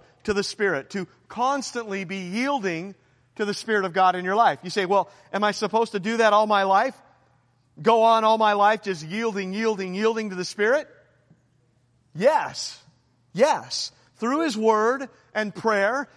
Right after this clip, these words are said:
and obedience, moment by moment by moment. John MacArthur said it like this, "This shouldn't be a problem, for you only live right now in this present moment anyway. You've never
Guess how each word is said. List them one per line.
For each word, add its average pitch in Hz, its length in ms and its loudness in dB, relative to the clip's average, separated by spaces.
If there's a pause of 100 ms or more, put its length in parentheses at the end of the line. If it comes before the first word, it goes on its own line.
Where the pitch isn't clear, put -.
(100)
and 208 120 -2
obedience, 214 680 -4
moment 247 420 0
by 214 160 2
moment 202 420 -2
by 208 180 2
moment. 247 440 -4 (540)
John 233 180 2
MacArthur 214 380 0
said 196 180 0
it 190 40 -4
like 185 200 2
this, 165 240 -2 (240)
"This 226 160 0
shouldn't 277 220 -2
be 220 80 0
a 208 80 2
problem, 208 520 2
for 202 140 -2
you 208 220 0
only 233 240 0
live 214 260 2
right 208 260 2
now 214 380 4 (220)
in 226 160 0
this 220 200 -2
present 220 440 -2
moment 233 320 0
anyway. 202 460 -2 (480)
You've 190 180 -6
never 269 360 2